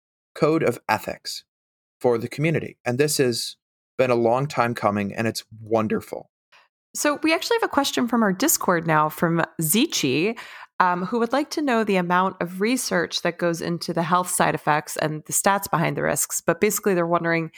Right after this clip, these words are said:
Speaker 2: if you could explain your version of quote unquote clinical trials confirming effectiveness of implants.
Speaker 1: Yes.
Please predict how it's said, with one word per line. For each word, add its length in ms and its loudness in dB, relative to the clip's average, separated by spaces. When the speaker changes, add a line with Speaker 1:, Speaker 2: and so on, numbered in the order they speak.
Speaker 2:
if 120 0
you 60 0
could 100 4
explain 500 2
your 220 2
version 440 0
of 320 0
quote 140 2
unquote 340 0
clinical 360 0
trials 420 0
confirming 480 -6
effectiveness 720 -2
of 240 -2
implants. 760 -6
Speaker 1:
Yes. 560 -2